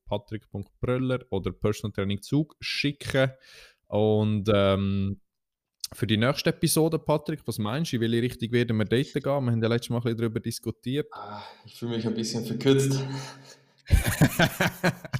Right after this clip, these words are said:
Speaker 2: Ich heute noch, ich muss heute noch eine
Speaker 1: So
Speaker 2: Stretching, eine
Speaker 1: Stehne.
Speaker 2: Stretching-Einheit in, <laughs> absolvieren.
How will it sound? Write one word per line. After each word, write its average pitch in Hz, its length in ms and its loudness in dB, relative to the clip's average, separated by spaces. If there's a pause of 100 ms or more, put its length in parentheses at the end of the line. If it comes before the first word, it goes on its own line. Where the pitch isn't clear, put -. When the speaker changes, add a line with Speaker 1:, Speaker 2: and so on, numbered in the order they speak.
Speaker 2:
Ich 113 60 4
heute 117 260 6
noch, 117 220 4
ich 120 1120 -2
muss 120 140 0
heute 120 240 4
noch 120 160 4
eine 120 960 2 (460)
Speaker 1:
So - 200 -2
Speaker 2:
Stretching, 131 520 4
eine 120 160 8
Speaker 1:
Stehne. 135 100 2
Speaker 2:
Stretching-Einheit 110 1080 2 (180)
in, 104 180 -2
<laughs> 107 120 -10
absolvieren. 101 880 -4